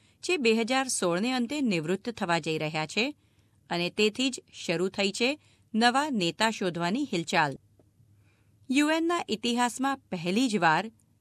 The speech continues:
નવા સચિવની નિમણૂક માટે એક પારદર્શી પ્રક્રિયાનો ઉપયોગ થઈ રહ્યો છે અને પહેલીવાર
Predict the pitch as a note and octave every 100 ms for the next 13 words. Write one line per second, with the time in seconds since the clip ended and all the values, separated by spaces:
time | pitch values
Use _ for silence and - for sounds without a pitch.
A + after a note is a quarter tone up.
0 | _ _ _ _ A#3+ C4 C#4 F4+ - A#3
1 | C4 C4+ C#4+ B3+ F#3 F3 A3+ A#3 A#3+ A#3
2 | A3 A#3 F#3+ F3 - F#3+ A3 A3+ A#3 G#3+
3 | C#4 C#4+ - F3 - G3 G#3+ A#3 D4 F#3+
4 | D3+ G3 C4 - E3+ D#3 E3 D#3+ - G#3+
5 | - _ _ _ _ _ _ _ _ _
6 | G3 F3+ F3 - F#3+ G3 C4+ C4+ C4 D#4